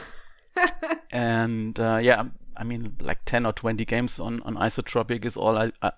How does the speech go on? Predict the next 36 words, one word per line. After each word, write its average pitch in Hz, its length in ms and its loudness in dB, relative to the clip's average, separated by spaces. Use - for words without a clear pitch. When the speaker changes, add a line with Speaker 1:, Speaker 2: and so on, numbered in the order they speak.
Speaker 2:
all 117 120 4
I 107 120 4
had. 110 440 2
And 104 240 -2
then 117 180 2
I 107 220 2
found 113 360 2
out, 110 180 4
hmm, 127 400 0
okay, 131 480 8
I'm 190 200 4
really 165 200 8
bad 120 340 6
at 107 140 0
this 113 180 0
game, 107 400 6
and 110 260 0
there 123 180 10
are 113 180 8
people 120 320 2
who 107 120 0
are 110 140 4
really 143 220 6
good 107 260 2
at 104 180 0
this 113 140 -2
game. 107 400 0
I, 110 480 2
I 110 100 4
started 117 420 2
reading 107 920 -2
the, 101 440 -4
the 73 120 -14
forums, 135 720 2
and 104 360 -2
then, 98 560 -2